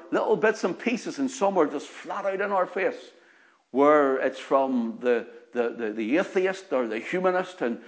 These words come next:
and they look at all the things that are, are, are around them, and, well, there must have been some logical reason for it.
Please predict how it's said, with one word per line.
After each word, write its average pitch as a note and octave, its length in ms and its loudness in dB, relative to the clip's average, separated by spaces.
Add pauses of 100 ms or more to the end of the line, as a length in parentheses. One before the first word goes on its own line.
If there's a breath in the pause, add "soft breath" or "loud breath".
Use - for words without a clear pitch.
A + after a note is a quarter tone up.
(160 loud breath)
and A#2 140 -8
they A#2 120 -2
look F#3 260 4
at D#3+ 80 2
all F3 220 6
the E3 100 2
things D#3 380 -2
that C#3 120 2
are, C3 260 2 (380 loud breath)
are, C3 160 0
are B2+ 320 2
around D3+ 360 2
them, D3 160 2
and, B2 160 2
well, B2+ 320 0 (160 loud breath)
there A#2+ 120 -2
must D3 220 0
have B2 140 0
been C3 420 -2
some C#3+ 580 2
logical C#3+ 480 2
reason C#3 440 -2
for B2 340 2
it. A#2+ 100 -6